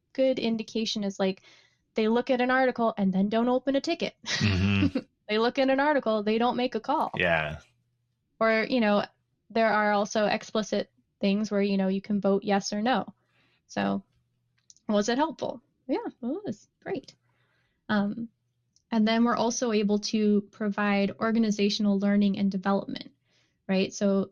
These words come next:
Speaker 1: that comes into, uh, when we were talking about putting new information into our product documentation.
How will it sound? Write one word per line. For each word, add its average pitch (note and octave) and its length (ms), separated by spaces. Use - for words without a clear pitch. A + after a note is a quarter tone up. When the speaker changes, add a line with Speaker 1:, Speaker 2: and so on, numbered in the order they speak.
Speaker 1:
that - 320
comes C4 280
into, A3+ 680
uh, G3+ 380
when A#3+ 200
we A#3+ 80
were A3 120
talking G#3 560
about G3 680
putting G3+ 640
new G#3 300
information G3+ 540
into A3 200
our C4 100
product F#4 340
documentation. G#3 840